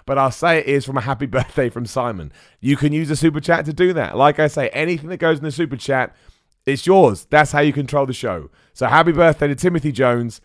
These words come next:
and it's not even his birthday. That's the power of the super chat. Again, if you don't know, you see the, the, the chat box over here to, uh, your right, it will be when you're looking at it. There's a little dollar sign down there. You just hit the dollar sign and, and go from there. And again,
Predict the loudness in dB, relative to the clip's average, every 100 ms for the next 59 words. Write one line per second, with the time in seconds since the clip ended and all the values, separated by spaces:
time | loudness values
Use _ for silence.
0 | _ _ 0 0 0 0 2 2 0 -2
1 | -2 -2 -2 -6 -10 -12 -16 _ _ -6
2 | -6 -8 -14 -8 -6 -6 -8 -12 -10 -8
3 | -8 -6 -6 -6 -6 -4 -4 -4 -6 -4
4 | -6 -6 -6 -8 -6 -8 -4 -4 -2 -4
5 | -4 -8 -6 -6 -6 -6 -8 -6 -8 -12
6 | _ _ _ -16 -12 -10 -10 -2 -2 -2
7 | -8 -10 -10 -10 -10 -10 -12 -12 -10 -8
8 | -10 _ _ -10 -4 -2 0 2 0 0
9 | -2 -2 -4 -10 -14 _ _ _ _ _
10 | _ _ -10 -6 -6 -4 -6 -4 -6 -4
11 | -4 -4 -6 -6 -8 -10 -14 -12 -12 -8
12 | -6 -6 -8 -10 -10 -8 -6 -4 -4